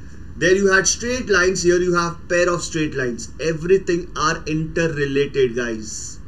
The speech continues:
Right, so that is H S C class twelve, part one s-, chapters, part two chapters. Differentiation, applications of derivatives,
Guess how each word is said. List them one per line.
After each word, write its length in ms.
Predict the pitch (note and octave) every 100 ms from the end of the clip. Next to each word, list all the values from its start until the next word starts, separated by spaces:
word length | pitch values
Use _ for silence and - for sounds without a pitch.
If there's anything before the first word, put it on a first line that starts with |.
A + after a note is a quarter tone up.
| - - - - - - -
Right, 260 | B2+ E3
so 80 | E3
that 160 | E3 F#3
is 80 | G#3+
H 180 | F#3+
S 100 | G#3
C 80 | A#3
class 340 | G3+ G3+ G3+ -
twelve, 440 | A3 B3 - -
part 320 | D3+ D3+ D#3+
one 360 | D3+ D#3+ G#3 B3
s-, 260 | - - - -
chapters, 680 | F#3+ F3 - B3 D4+ - - - - - -
part 260 | D#3 E3 E3+ - -
two 140 | F#3+
chapters. 880 | F3 D#3 A#2 - - - - - - - - - - - - - - - - - -
Differentiation, 1000 | F#3+ F#3 A#3 A3 G#3+ G#3 G3 D#3+ A2+ - - - - - - - - D#3+
applications 840 | F#3 F#3+ A#3 A#3+ A#3+ B3 A#3 A3
of 160 | A#3 F#3
derivatives, 920 | G#3+ A3 G#3 E3 C#3+ - - -